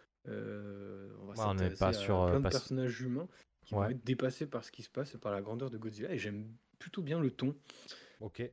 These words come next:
Speaker 1: voilà.
Speaker 2: Ouais, on
Speaker 1: Voilà.
Speaker 2: n'est
Speaker 1: Et
Speaker 2: pas
Speaker 1: j'ai
Speaker 2: sur
Speaker 1: enchaîné
Speaker 2: du,
Speaker 1: avec,
Speaker 2: ouais,
Speaker 1: pardon,
Speaker 2: on est,
Speaker 1: dis-moi.
Speaker 2: j'allais dire, on n'est pas sur du Pacific Rim où là, pour le coup...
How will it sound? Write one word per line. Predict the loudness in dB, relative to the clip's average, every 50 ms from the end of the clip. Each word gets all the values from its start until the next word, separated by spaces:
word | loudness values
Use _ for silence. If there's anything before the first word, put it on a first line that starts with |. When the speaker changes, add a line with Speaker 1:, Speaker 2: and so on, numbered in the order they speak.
| -8 -14 -14
Speaker 1:
voilà. | -12 -14 -14 -14 -16 _ _ _ _ _ _ _ _ _ -20 -14 -6
Speaker 2:
Ouais, | -2 0 0 0
on | 0
Speaker 1:
Voilà. | 0 0 2
Speaker 2:
n'est | 4
Speaker 1:
Et | 6
Speaker 2:
pas | 6
Speaker 1:
j'ai |
Speaker 2:
sur | 8 8
Speaker 1:
enchaîné | 6 6 4 2 2 4 6 6
Speaker 2:
du, | 6
Speaker 1:
avec, | 6 4 4 0 -2 -4 -6
Speaker 2:
ouais, | -6 -6 -4 0
Speaker 1:
pardon, | 2 2 2 2
Speaker 2:
on | 0
est, | -2
Speaker 1:
dis-moi. | -4 -4 -2 0
Speaker 2:
j'allais | 6 8 8 8 10
dire, | 10 8 8
on | 8
n'est | 8 6 6
pas | 6 4
sur | 4 4 2 4
du | 6 6 8 8 8
Pacific | 8 6 2 2 0 -4 -8 -6 -8 -8 -4
Rim | 0 2 4 6 6
où | 6 6
là, | 8 6 6
pour | 6 6 4 4
le | 4
coup... | 4 0 0 2 4 4 4 0